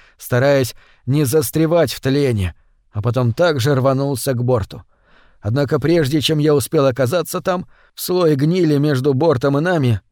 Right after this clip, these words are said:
возникла странная прореха шириной в пару футов. Но какой глубины —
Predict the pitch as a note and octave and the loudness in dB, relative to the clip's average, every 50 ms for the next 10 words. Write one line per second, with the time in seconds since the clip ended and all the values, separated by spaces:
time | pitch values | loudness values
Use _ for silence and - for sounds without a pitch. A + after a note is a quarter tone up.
0 | _ _ _ _ - D3 E3 D#3 C#3 B2+ D#3 D#3 C#3+ A2+ C#3 C#3+ C3+ A#2+ - - | _ _ _ _ -2 0 2 2 2 2 0 0 0 2 2 0 0 0 -2 -2
1 | E3+ E3 D#3 D3 D3+ D3+ D3+ D3+ C#3+ A2 C#3+ D3 C#3+ D3 D3 D#3+ E3 D#3 A#2+ - | 0 0 0 0 0 0 0 0 0 0 0 0 0 0 0 0 0 0 -2 -2
2 | - F#2+ F#2 - C#3 C#3+ C3 C3 B2+ C#3+ D#3+ D#3 C#3 A2+ - - - E3+ D#3+ C#3+ | -4 -6 -4 -2 0 0 0 0 0 0 0 0 -2 -2 -4 -2 0 0 2 2
3 | D3 D#3 C3+ - - G#3 F3 D3+ A#2+ A2 F2+ - - _ _ _ _ _ _ _ | 2 0 -2 -4 -6 -6 -6 -6 -6 -8 -12 -12 -14 _ _ _ _ _ _ _
4 | _ _ - G#2 A#2 C3 C3 A#2+ C3+ B2+ A#2+ - G3 G3+ F3+ E3 D3 D3+ D3+ D3 | _ _ -2 0 0 0 0 0 -2 -2 -2 0 0 0 0 0 -2 0 0 0
5 | C3+ C3 C#3 C3+ D3 F3+ G3 F#3 E3+ | 0 0 0 0 0 -2 -2 -2 -6